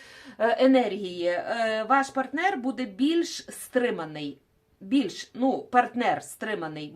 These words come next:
Може, це бути і партнерка. Ну, там же ж дивіться, я вам сказала вже. Е, по, по енергіям дивіться. Все, дякую вам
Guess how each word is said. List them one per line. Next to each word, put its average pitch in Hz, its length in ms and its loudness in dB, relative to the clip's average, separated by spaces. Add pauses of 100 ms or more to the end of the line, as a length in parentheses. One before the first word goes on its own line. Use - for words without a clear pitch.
Може, 311 260 -2
це - 160 -10
бути 247 300 -4
і 262 40 0
партнерка. 202 880 -2
Ну, 240 200 -2
там 214 300 -4
же 190 140 -8
ж 165 140 -14
дивіться, 160 380 -10
я 175 200 -6
вам 190 160 -6
сказала 165 580 -8
вже. 208 260 -6 (640)
Е, 196 420 0
по, 247 420 0 (320)
по 262 120 6
енергіям 165 680 0
дивіться. 151 460 -12
Все, 339 280 0
дякую 220 480 -4
вам 285 240 -2